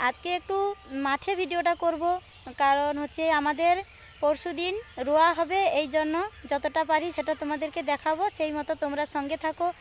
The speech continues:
প্রতিদিন একঘেয়েমি ভিডিও করি, তো এই জন্য আজকে ভাবলাম যে এটা একটু শেয়ার করি। মানে, আমার যেটুকু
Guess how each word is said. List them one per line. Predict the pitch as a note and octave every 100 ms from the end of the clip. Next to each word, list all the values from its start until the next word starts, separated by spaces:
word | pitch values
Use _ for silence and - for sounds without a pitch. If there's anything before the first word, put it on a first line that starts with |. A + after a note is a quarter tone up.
| - - - -
প্রতিদিন | D4+ E4+ D4+ F4 - D4
একঘেয়েমি | C#4+ C4 E4 E4 F4+ D#4
ভিডিও | E4 D#4+ E4+
করি, | F4 G4 G#4
তো | F#4 D4+
এই | D4
জন্য | D#4 D#4+ D#4
আজকে | C#4 D#4 D#4
ভাবলাম | D#4 D4+ D#4 D#4
যে | D#4+
এটা | D4+ D4+
একটু | - -
শেয়ার | - C#4 D4 D#4+
করি। | E4 F#4 - - - - - -
মানে, | - -
আমার | D4+ G4 F4+
যেটুকু | G4 G4+